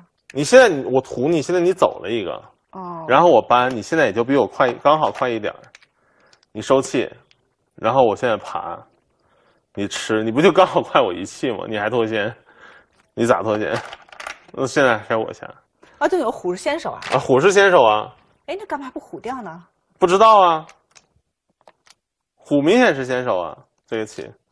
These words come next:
Speaker 1: 但是他怕，他觉得可能黑的粘在这儿是不是也有价值呢？就是不知道，我觉得白棋应该虎掉。
Speaker 2: 哦，这里的话就说，本来这一带白棋是有先手的。
Speaker 1: 对，对，这里是有先手的。
Speaker 2: 呃，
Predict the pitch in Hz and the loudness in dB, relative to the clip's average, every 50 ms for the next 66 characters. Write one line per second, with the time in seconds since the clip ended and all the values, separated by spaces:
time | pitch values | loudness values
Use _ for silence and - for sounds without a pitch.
0 | _ _ _ _ _ _ _ _ _ _ _ _ _ _ _ _ _ _ _ _ | _ _ _ _ _ _ _ _ _ _ _ _ _ _ _ _ _ _ _ _
1 | _ _ _ _ _ - 202 226 220 202 - 226 220 185 214 226 196 - 202 226 | _ _ _ _ _ 2 4 4 4 2 2 0 2 4 2 2 2 4 0 0
2 | 175 - 151 170 190 185 165 120 123 - - 196 180 185 175 - 190 196 196 190 | 2 2 2 2 0 0 -2 -6 -8 -4 -4 -2 -2 -2 0 0 0 0 0 -2
3 | 175 208 202 160 - 147 120 123 147 147 104 - - 160 160 143 - - - 92 | 0 0 -2 -2 -2 -4 -4 -2 -2 -2 -4 -4 -4 -2 -2 -2 -2 -4 -8 -12
4 | 82 78 73 - - _ _ _ 104 107 107 104 - - _ _ _ - - - | -12 -12 -14 -16 -18 _ _ _ -12 -10 -10 -12 -14 -16 _ _ _ -20 -20 -20
5 | - _ _ _ _ _ _ 120 107 110 107 113 104 - - 117 123 131 127 139 | -20 _ _ _ _ _ _ -8 -6 -2 -2 -2 -2 -2 0 0 0 2 2 2
6 | 160 208 254 - - - 131 139 - - 131 117 113 113 113 117 - - - - | 2 2 2 2 4 2 2 2 2 0 -4 -2 0 0 -2 -2 -2 -8 -6 -4
7 | 104 104 76 - - 139 - 180 180 180 175 170 160 160 165 165 - _ _ _ | -2 -4 -4 -4 -10 -16 -16 -14 -14 -12 -12 -14 -14 -14 -16 -18 -20 _ _ _
8 | _ _ _ _ _ _ 262 262 220 208 185 165 160 185 196 196 - 247 214 220 | _ _ _ _ _ _ -14 -12 -12 -12 -12 -12 -10 -10 -12 -10 -12 -14 -12 -12
9 | 233 - 269 247 254 262 269 _ _ _ _ _ _ _ _ _ _ _ _ _ | -10 -6 -6 -6 -6 -6 -10 _ _ _ _ _ _ _ _ _ _ _ _ _
10 | _ _ _ _ _ _ _ _ _ _ _ _ 196 196 196 208 233 - - - | _ _ _ _ _ _ _ _ _ _ _ _ -12 -10 -10 -10 -12 -10 -4 -2
11 | 403 381 254 202 202 180 175 - 160 170 170 - - 226 214 202 160 165 - - | -2 -2 0 0 -2 -2 -2 -2 -6 -8 -8 -2 2 2 2 2 0 -2 -8 -12
12 | 165 170 165 160 131 110 - 113 98 85 - - - 170 156 110 95 - - - | -14 -14 -14 -14 -10 -2 0 0 0 0 -4 -4 -2 -2 -2 -2 -4 -4 -6 -8
13 | - - - 85 80 - - - - - - _ _ _ _ _ - - 180 180 | -8 -8 -10 -12 -12 -10 -12 -14 -16 -16 -20 _ _ _ _ _ -14 -14 -12 -12
14 | 170 165 151 160 170 | -12 -14 -16 -18 -20